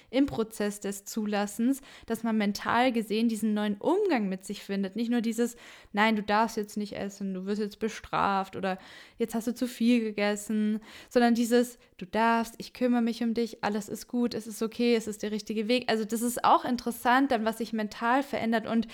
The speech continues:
wenn du das auch so sagst mit den Essanfällen, ist mir auch aufgefallen, eben wenn ich den Extremhunger nicht zugelassen hab, dann kam diese, keine Ahnung, Tausende über Tausende über Tausende an Kalorien Essanfälle und ansonsten hat sich das dann verteilt und dann konnte ich auch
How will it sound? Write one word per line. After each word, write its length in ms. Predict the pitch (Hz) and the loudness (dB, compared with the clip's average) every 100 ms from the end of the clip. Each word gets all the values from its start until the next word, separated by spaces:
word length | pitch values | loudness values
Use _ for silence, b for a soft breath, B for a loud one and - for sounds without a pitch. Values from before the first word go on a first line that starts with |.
| B B | B B
wenn 260 | 190 240 240 | 4 6 6
du 100 | 247 | 4
das 200 | 233 - | 0 2
auch 160 | 226 | 0
so 100 | 214 | 0
sagst 400 | 220 233 269 - | 0 2 2 -2
mit 120 | 233 208 | -4 -4
den 140 | 196 | -4
Essanfällen, 600 | - 277 226 208 - 208 | -4 -4 -4 -4 -6 -6
ist 160 | 208 - | -6 -4
mir 140 | 214 | -2
auch 60 | 254 | 2
aufgefallen, 600 | 240 - 240 - 214 220 B B - | 0 0 -4 0 0 0 B B 0
eben 280 | 247 233 208 | 2 4 4
wenn 160 | 247 | 2
ich 120 | 302 | 2
den 120 | 262 220 | 0 -4
Extremhunger 540 | 220 - 240 226 208 | -6 -2 0 0 2
nicht 400 | 220 339 403 - | 2 2 0 -6
zugelassen 600 | 214 196 185 196 208 185 | -4 -2 0 -2 -4 0
hab, 240 | 214 254 B B B - | 0 0 B B B 4
dann 180 | 269 349 | 4 6
kam 280 | 269 254 | 4 4
diese, 420 | 240 240 214 208 208 B B B _ _ - | 6 4 4 2 -2 B B B _ _ 2
keine 200 | 254 226 | 4 6
Ahnung, 320 | 233 226 220 | 4 2 -2
Tausende 420 | - 254 262 240 | 4 6 8 6
über 160 | 226 226 | 4 2
Tausende 340 | 247 262 240 | 4 6 6
über 140 | 226 220 | 4 2
Tausende 580 | 247 254 247 240 226 226 B | 4 4 4 4 2 -2 B
an 120 | - 240 | -2 0
Kalorien 580 | 226 226 240 285 262 - | 2 4 8 8 8 4
Essanfälle 880 | 277 285 214 208 202 202 196 226 254 | 2 2 0 0 -2 -2 0 0 0
und 160 | 240 - | -2 -2
ansonsten 580 | 220 233 269 - 254 | 0 0 0 -2 -2
hat 140 | 226 240 | -2 -2
sich 160 | 240 | -4
das 200 | - 226 | -4 -4
dann 180 | - 220 | -2 -2
verteilt 680 | 214 214 214 - 226 294 - | -2 -6 -6 0 2 2 2
und 120 | 240 | 0
dann 120 | 226 | 0
konnte 320 | 226 254 247 | 2 0 2
ich 320 | 233 214 - - | -2 -4 -4 2
auch 280 | 220 220 | 2 2